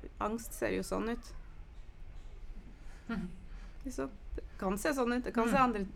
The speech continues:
Speaker 2: Mhm.
Speaker 1: men det er jo ikke så lett å vise det. Og de har alle disse montrene. Så de fant ut, takket være, ehm, eh, medisinske bibliotek, som jobber, er veldig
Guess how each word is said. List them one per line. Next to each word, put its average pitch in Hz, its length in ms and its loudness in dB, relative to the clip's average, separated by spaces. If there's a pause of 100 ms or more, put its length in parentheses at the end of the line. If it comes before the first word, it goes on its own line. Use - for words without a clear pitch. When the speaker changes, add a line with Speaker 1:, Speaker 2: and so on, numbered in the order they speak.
Speaker 2:
Mhm. 214 380 2
Speaker 1:
men 240 100 6
det 233 100 8
er 214 60 12
jo 190 80 8
ikke 202 340 4
så 226 180 2
lett 214 260 2
å 220 120 0
vise 196 480 0
det. 339 140 6 (580)
Og 233 80 4
de 233 160 4
har 214 200 6
alle 208 140 6
disse 202 240 2
montrene. 190 520 2 (340)
Så 226 100 -4
de 233 160 4
fant 240 300 0
ut, 190 180 -2
takket 208 360 -2
være, 180 680 2 (100)
ehm, 175 720 4 (140)
eh, 160 960 0
medisinske 180 840 -2
bibliotek, 196 1040 -2 (540)
som 233 260 0
jobber, 196 500 6
er 202 140 0
veldig 208 200 2